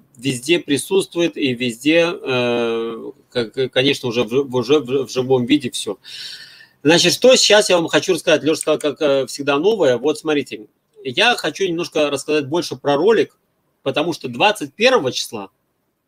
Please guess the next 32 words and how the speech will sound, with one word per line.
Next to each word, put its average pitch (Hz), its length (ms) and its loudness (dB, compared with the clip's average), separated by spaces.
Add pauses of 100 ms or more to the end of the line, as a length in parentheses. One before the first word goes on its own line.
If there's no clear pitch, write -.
(420)
вот 135 160 -4
как 151 140 -6
раз 180 180 0
вышла 160 300 -2
эта 143 180 0
видеопрезентация, 147 920 -2
посвященная 143 580 -4
парку 147 400 -2
Шаржи 147 480 -2 (340)
и 139 100 -8
компаниям, 151 500 -2
с - 40 -14
которыми 135 380 -2
он 120 160 -2
сотрудничает. 113 640 -8 (400)
Вот 139 160 2
мы 180 80 2
все 185 160 2
говорим, 160 280 4
«С-, 151 280 2
э, 156 320 -2
а, 156 360 2
а, 147 40 2
с-, - 160 -12
э, - 60 -14
э, 160 480 -2
S 151 140 0
R 143 180 2
T 135 640 4 (480)
парк», 233 360 2 (280)
вот, 135 320 0 (300)
но 175 360 0